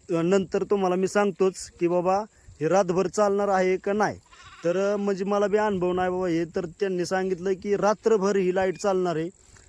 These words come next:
तर चालती का नाही चालती हे तुम्हाला उद्याच्या व्हिडिओमध्ये नक्की सांगेल बरं का. तर थांबतोय तर मित्रांनो, धन्यवाद. इकडं दाब रं स-, मेंढराकडं. तर हो का, मेंढराकडं असं प्रकारे दिसतंय. तर आता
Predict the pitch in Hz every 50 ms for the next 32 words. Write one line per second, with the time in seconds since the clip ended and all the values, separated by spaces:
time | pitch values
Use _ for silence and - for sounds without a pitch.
0 | _ _ _ - 156 135 - 196 208 214 196 - 240 233 226 233 226 226 202 196
1 | - 202 196 190 160 - 208 196 180 180 180 202 190 190 190 190 190 196 196 180
2 | 196 196 170 202 190 170 165 170 175 175 175 175 160 180 196 220 214 - 202 175
3 | 156 175 165 151 151 147 151 175 - - 120 - - _ _ - _ _ _ -
4 | _ _ _ _ _ - 131 123 - - 165 185 196 - 208 202 185 160 180 180
5 | 180 151 - 170 170 165 160 165 180 403 - - - 403 370 - - - - -
6 | - - - 123 135 175 175 170 165 156 143 123 143 151 160 170 165 196 196 185
7 | 190 185 - 196 175 160 156 175 185 180 143 135 127 117 123 127 131 127 - -
8 | _ _ _ _ - - _ _ _ _ _ _ _ _ - - - - - -
9 | - - - _ _ - 131 135 139 123 107 101 95 - - - - - - -
10 | 127 131 147 165 170 156 143 143 139 123 151 156 165 170 165 - - 151 147 131
11 | 156 160 131 139 156 156 165 180 196 _ _ - - - - - - _ _ _
12 | _ - 151 175 - - - 156 147 135 160 156 160 147 160 175 185 190